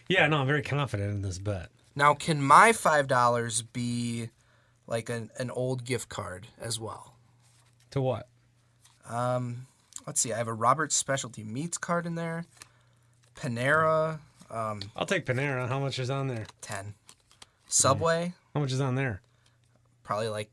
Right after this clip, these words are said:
Speaker 2: five, maybe.
Speaker 1: Oh, yeah, I'll
Speaker 2: Ish.
Speaker 1: take that.
Speaker 2: Uh, Arby's. I have an Arby's gift card. Actually, there's fifteen on that. I'm gonna want that.
Speaker 1: Okay.
Speaker 2: Um,
Speaker 1: I'd take the Subway.
Speaker 2: Okay. Sounds good to me.
Speaker 1: So now this is a gift card bet?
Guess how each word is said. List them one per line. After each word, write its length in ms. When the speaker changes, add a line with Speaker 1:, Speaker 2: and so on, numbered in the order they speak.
Speaker 2:
five, 520
maybe. 440
Speaker 1:
Oh, 200
yeah, 240
I'll 80
Speaker 2:
Ish. 100
Speaker 1:
take 160
that. 220
Speaker 2:
Uh, 280
Arby's. 460
I 100
have 100
an 200
Arby's 520
gift 240
card. 320
Actually, 300
there's 200
fifteen 400
on 140
that. 160
I'm 80
gonna 160
want 300
that. 260
Speaker 1:
Okay. 280
Speaker 2:
Um, 720
Speaker 1:
I'd 140
take 140
the 60
Subway. 480
Speaker 2:
Okay. 220
Sounds 260
good 160
to 60
me. 100
Speaker 1:
So 140
now 160
this 100
is 80
a 60
gift 240
card 240
bet? 280